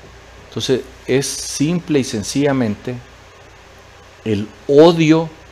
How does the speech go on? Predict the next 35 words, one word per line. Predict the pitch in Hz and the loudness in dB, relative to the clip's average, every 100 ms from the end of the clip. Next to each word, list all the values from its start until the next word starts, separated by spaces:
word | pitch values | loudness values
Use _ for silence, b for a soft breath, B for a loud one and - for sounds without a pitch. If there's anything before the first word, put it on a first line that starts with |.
| - - - - - | -20 -20 -20 -20 -4
que | 120 | 0
estamos | 107 - 135 139 147 | 0 2 2 4 2
viviendo | 135 117 123 139 156 151 | 2 2 4 4 4 4
los | 127 - | 2 0
hondureños, | 113 104 113 135 147 139 | -2 2 2 2 0 -2
porque | 123 117 110 123 113 | 2 2 0 -2 0
lo | 110 107 | 2 0
que | - 101 | -2 -4
recibimos | 101 - 104 120 147 147 131 | -4 -4 -2 0 0 0 0
a | 113 | 0
diario | 107 131 147 156 135 | 2 6 8 10 8
en | 117 | 4
las | 104 | 2
redes | 107 131 135 | 2 2 2
sociales | 123 107 139 135 139 135 139 | -2 -2 2 2 2 -4 -2
es | 147 - - 147 | -2 -4 -8 2
eso. | 214 214 - 90 - - - - - - - - - - - - - - - - - | 4 4 0 -12 -14 -20 -20 -20 -20 -20 -20 -20 -20 -20 -20 -20 -20 -20 -20 -20 -8
En | 113 107 | -4 -2
las | 104 | -2
redes | 110 147 170 | 2 4 4
sociales | 143 - 151 160 151 | 0 0 4 6 4
y | 127 | 2
en | |
los | 117 | 0
medios | 113 143 151 | 2 2 2
de | 151 | 0
comunicación | 147 120 113 117 117 147 | 0 -2 -2 -2 -2 -2
usted | 135 139 131 | -2 -2 2
puede | 147 147 | 4 6
ver | 143 151 | 6 4
un | 147 | 2
montón | 123 117 139 143 | 0 0 -2 -2
de | 127 | -2
gente | 139 143 | -2 2
amargada, | 143 120 98 101 110 160 156 160 147 | 2 2 -4 -6 -2 2 6 6 4